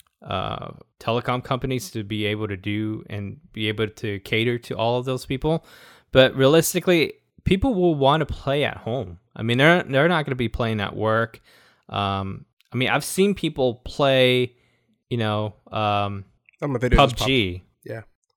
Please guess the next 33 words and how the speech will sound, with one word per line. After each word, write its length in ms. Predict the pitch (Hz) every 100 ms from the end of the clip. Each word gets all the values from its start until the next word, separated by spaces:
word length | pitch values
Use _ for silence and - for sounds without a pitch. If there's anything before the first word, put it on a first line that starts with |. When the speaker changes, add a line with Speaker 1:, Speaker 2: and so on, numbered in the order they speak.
| _ _
Speaker 1:
I, 220 | 113 107
I 40 | 123
see 180 | - 143
people 320 | 151 135 120
play 220 | 143 127
pub 260 | 120 135 120
G 340 | 123 127 120 110
in 80 |
the 100 | 110
middle 260 | 107 110 113
of, 120 | 104
like, 160 | 107 92
the 80 | 104
mall, 520 | 104 107 92 101 165
you 100 | 135
know, 140 | 104 104
not, 240 | 107 - _ _ _ _ _ -
and, 320 | 104 101 101
uh, 260 | 98 95 -
I, 220 | 107 -
I 40 |
see 220 | - 127 110
people 280 | 123 113
playing 380 | 104 123 113 110
it 240 | 107 - _ _
in 120 | 120
Japan 720 | 110 107 - 156 147 104 95 104
while 360 | 120 117 110
they're 260 | - 113 117
in 160 | 113
line 400 | 107 120 131 107
for 160 | 104 110
something. 500 | - 101 - 98